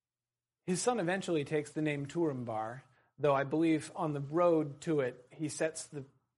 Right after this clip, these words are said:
record for most names any one single character has. Um, Thorin rarely gets up in the morning without changing his name. <laughs> But what is his name? He is called, significantly, uh, in the,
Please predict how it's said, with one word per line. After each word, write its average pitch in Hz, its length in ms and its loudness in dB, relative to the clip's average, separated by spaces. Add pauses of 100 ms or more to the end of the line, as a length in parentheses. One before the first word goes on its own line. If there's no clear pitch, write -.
record 160 560 -2
for 139 160 -6
most 135 400 -4
names 127 400 -6
any 127 180 -8
one 131 260 -6
single 131 300 -6
character 120 520 -2
has. 104 600 -6 (560)
Um, 120 500 0
Thorin 139 300 2
rarely 135 300 2
gets 135 220 0
up 135 120 -2
in 139 80 -6
the 131 60 -6
morning 131 320 -4
without 120 280 -4
changing 131 360 -8
his 120 160 -8
name. 127 380 -4
<laughs> - 60 -12 (640)
But 175 640 8 (1160)
what 220 120 4
is - 80 -2
his 226 180 -2
name? 185 280 -2 (180)
He 185 160 6
is 226 100 4
called, 180 540 8
significantly, 185 1000 4 (380)
uh, 160 320 12 (100)
in 196 140 6
the, 160 100 6